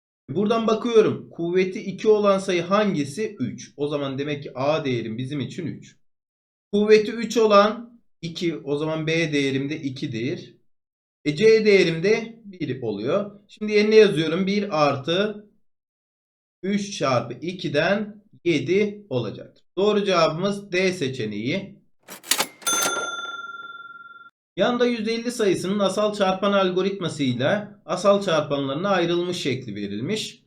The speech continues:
Buna göre x artı y toplamının değeri sorulmuş. Şimdi beşi beşe böldüm, bir oldu.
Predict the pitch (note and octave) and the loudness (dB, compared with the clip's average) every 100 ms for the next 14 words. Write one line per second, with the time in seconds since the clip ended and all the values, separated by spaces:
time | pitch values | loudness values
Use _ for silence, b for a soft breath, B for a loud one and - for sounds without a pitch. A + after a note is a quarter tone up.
0 | _ _ _ - A3+ A3 E3 D#3+ G3+ - | _ _ _ -6 0 0 2 0 0 0
1 | D#3 D3 F#3 F3+ F3 E3 C3 A#2+ C3+ G#3 | 2 2 2 -2 -2 -2 -4 -2 -2 0
2 | F3+ D3 C#3 B2+ A2+ G2 G2 - B2 D#3+ | 2 4 2 0 -6 -6 -10 -16 -8 -8
3 | E3 F#3+ F3 F3 E3 A#2+ A#2 A2 A2+ G2+ | -6 -4 -4 -4 -2 -2 -2 -4 -4 -4
4 | G2 B2+ G3 G3+ | -6 -4 -4 -4